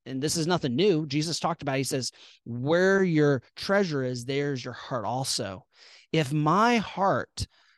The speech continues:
i-, is connected to what Jesus tells us is the most important, which is the orphan, the widow, the sojourner,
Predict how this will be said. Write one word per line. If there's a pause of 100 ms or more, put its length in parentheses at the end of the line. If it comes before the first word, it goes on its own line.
(440)
i-,
is (160)
connected
to
what
Jesus
tells
us
is
the
most
important,
which
is
the
orphan,
the
widow,
the
sojourner,